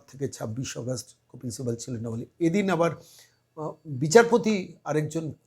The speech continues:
ডিভিশন বেঞ্চে, যিনি প্রশান্ত কুমার মিশ্র, তিনি কম্বাইন্ড বেঞ্চে ছিলেন না বলে মামলাটা সামান্য ডিলে হলো। এইটুকু বিশ্বাস রাখুন, খুব দ্রুত এই মামলার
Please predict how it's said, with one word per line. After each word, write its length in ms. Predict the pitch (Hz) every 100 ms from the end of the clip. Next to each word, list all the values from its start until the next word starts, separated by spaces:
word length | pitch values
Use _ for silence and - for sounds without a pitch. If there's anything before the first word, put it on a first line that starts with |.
| _ _ 120
ডিভিশন 420 | 127 127 160 151
বেঞ্চে, 300 | 151 151 151
যিনি 340 | 131 143 127 - _ _
প্রশান্ত 340 | - - 165 160
কুমার 240 | 151 151
মিশ্র, 300 | 143 131 - 127
তিনি 260 | 175 196 214
কম্বাইন্ড 460 | 208 147 147 147
বেঞ্চে 240 | 139 131 -
ছিলেন 360 | - 147 139
না 120 | 147 135
বলে 220 | 123 117 - _ _ _ _ -
মামলাটা 300 | 139 156 156
সামান্য 680 | - - 214 240 233 202 143
ডিলে 220 | 143 156
হলো। 240 | 165 240
এইটুকু 400 | 220 165 165 208
বিশ্বাস 460 | 190 - - 190 -
রাখুন, 260 | - 233 - - - _ _ _
খুব 240 | 294 254
দ্রুত 180 | 202 196
এই 140 | 196
মামলার 400 | 165 135 131 135